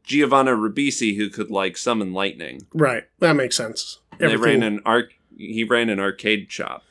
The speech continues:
Speaker 2: Everything you just said makes sense.
Speaker 1: <laughs>
Speaker 2: Um, so yes, you can contact us at our email at,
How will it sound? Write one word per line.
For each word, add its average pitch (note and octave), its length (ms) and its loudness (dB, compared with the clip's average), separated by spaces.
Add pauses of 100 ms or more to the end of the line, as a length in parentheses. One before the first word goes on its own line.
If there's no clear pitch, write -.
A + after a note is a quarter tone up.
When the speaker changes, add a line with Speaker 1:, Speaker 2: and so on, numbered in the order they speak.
(240)
Speaker 2:
Everything F3+ 360 6
you D3+ 100 4
just C#3 180 0
said B2+ 140 0
makes A#2 220 -2
sense. - 380 -8 (140)
Speaker 1:
<laughs> - 460 2
Speaker 2:
Um, F3+ 800 2
so G3 260 2
yes, D#3+ 360 -2
you E3+ 120 0
can D#3+ 160 2
contact G3 480 2
us F#3+ 160 2
at D#3+ 100 4
our D3+ 100 0
email F#3+ 560 4
at, D3 380 2